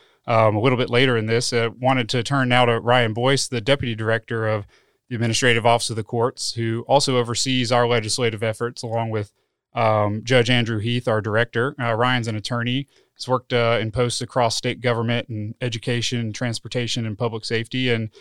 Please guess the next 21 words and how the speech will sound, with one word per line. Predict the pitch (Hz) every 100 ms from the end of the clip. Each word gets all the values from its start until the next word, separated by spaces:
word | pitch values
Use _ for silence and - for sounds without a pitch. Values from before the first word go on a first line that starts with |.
| _ _
he | 135
used | -
to | 135
have | 143
my | 135 156
job. | 117 98 95 139
So | - 123
I | 117
think | 139 131
he | 131
can | 127
speak | 113 - 127 -
to, | - 113 110 120
um, | 113 113 107 107 104 - _ _ -
the |
buildup | 110 147 143 107 -
towards | - 117 104
this | 110 104
exceptional | 107 - 120 - 110
budget. | 104 117 104 101 -
So | - 131 117 110